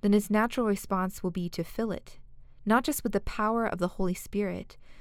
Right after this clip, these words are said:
but with Christ by way of the presence of the Holy Spirit. True revival is a new and true relationship with God Himself,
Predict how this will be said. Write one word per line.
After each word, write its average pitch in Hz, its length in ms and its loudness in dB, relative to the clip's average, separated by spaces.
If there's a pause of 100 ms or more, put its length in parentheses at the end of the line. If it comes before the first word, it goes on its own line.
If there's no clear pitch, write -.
(100)
but 202 100 2
with 208 200 4
Christ - 640 -2
by 180 160 0
way 190 160 2
of 190 120 0
the 180 100 -2
presence - 880 -2
of 175 80 -4
the 175 80 -2
Holy 165 260 -2
Spirit. - 560 -8 (1000)
True 269 240 6
revival 208 680 2
is 180 100 -2
a 180 80 2
new 208 500 2
and 170 140 -2
true 220 240 0
relationship 190 640 0
with - 160 -8
God 175 320 0
Himself, - 720 -6